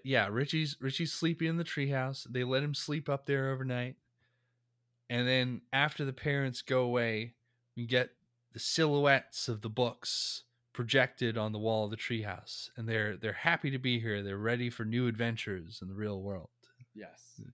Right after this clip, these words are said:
Speaker 1: Talking and joking to each other.
Speaker 2: I love that they're still
Speaker 1: Yeah.
Speaker 2: talking to one another.
Speaker 1: <laughs> It's great. It's, it's such a good ending.
Speaker 2: It
Speaker 1: I
Speaker 2: is,
Speaker 1: love,
Speaker 2: yeah.
Speaker 1: I love the,
Speaker 2: And he's,
Speaker 1: the
Speaker 2: like,
Speaker 1: variant
Speaker 2: hugging
Speaker 1: of
Speaker 2: the
Speaker 1: this.
Speaker 2: books. He's like, yeah, it's so good. So good.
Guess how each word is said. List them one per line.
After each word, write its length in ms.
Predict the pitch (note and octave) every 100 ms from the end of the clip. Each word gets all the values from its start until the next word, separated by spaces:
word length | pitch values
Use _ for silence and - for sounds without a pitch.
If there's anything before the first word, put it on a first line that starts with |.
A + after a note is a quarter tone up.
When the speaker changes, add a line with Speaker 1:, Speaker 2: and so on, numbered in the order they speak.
| _ _ _
Speaker 1:
Talking 480 | - C#3+ C3+ C3 A#2+
and 160 | A2
joking 400 | G#2+ A2+ G#2+ G#2
to 120 | F#2+ F#2+
each 160 | G2
other. 280 | G2 F2+ A2+ _ _ _ _ _ _ _ _ _ _ _ _ _ _ -
Speaker 2:
I 100 | C3
love 240 | C3 B2
that 100 | A#2
they're 140 | A2+ A2+
still 260 | - F#2+
Speaker 1:
Yeah. 100 | F#2+
Speaker 2:
talking 260 | G2+ G#2 G2
to 80 | G2
one 120 | G2
another. 160 | G#2 C3+
Speaker 1:
<laughs> 60 | A2 - - - - _ _ _ _
It's 220 | B2+ B2
great. 360 | - C3+ B2 -
It's, 180 | C3 C3+
it's 220 | - D3+
such 380 | - - F#3 -
a 20 |
good 160 | C3+ A#2+
ending. 380 | A2+ G#2 G#2 G#2+ _ _ _ -
Speaker 2:
It 160 | C#3
Speaker 1:
I 40 | B2
Speaker 2:
is, 100 | B2+
Speaker 1:
love, 240 | C#3 C3+ C3+
Speaker 2:
yeah. 60 | A#2
Speaker 1:
I 20 |
love 500 | C#3 C#3+ D3+ D3 C3
the, 240 | C3 A#2+
Speaker 2:
And 80 | B2
he's, 100 | D3
Speaker 1:
the 40 | -
Speaker 2:
like, 140 | D#3
Speaker 1:
variant 280 | B2 A#2+ A2+
Speaker 2:
hugging 100 | A2
Speaker 1:
of 60 | C3+
Speaker 2:
the 80 | B2
Speaker 1:
this. 80 |
Speaker 2:
books. 360 | G2 G2 - - -
He's 140 | G#2+
like, 340 | G2 F2+ F2+ - _ _ _ _ _ -
yeah, 160 | C2+ - _ _ _ -
it's 200 | C3 -
so 200 | B2 G2
good. 280 | E2+ E2+ F#2+ _ _ _
So 160 | - A2+
good. 280 | F2+ -